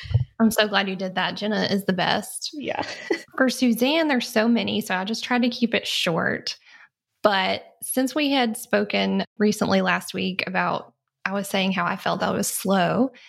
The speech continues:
Speaker 1: I think I was saying that in the context of I really admire how you can make quick,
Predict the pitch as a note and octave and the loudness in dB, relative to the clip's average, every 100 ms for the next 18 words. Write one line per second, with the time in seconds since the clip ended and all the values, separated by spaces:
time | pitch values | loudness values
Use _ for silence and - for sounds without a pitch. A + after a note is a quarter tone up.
0 | - - _ - G#3 G#3+ B3 B3+ A#3+ G#3+ | -20 -20 _ -2 0 -2 0 2 2 2
1 | G#3+ A3+ G#3+ G#3 G#3 G#3+ G3+ G3 - F#3+ | 0 0 0 0 -4 -2 -2 -2 -2 -4
2 | F#3+ G3 - F#3 G3 F#3+ G3+ G#3 G3+ F#3+ | -2 -6 -4 -4 -2 -2 -2 -2 0 2
3 | F#3 F3+ F3 F3 F3+ F3+ F3+ F#3 F3+ - | 2 2 0 0 -2 0 -2 -2 -6 0
4 | G3+ G#3 F#3+ G3 - - F#3+ - | 2 2 2 0 0 -2 -2 -4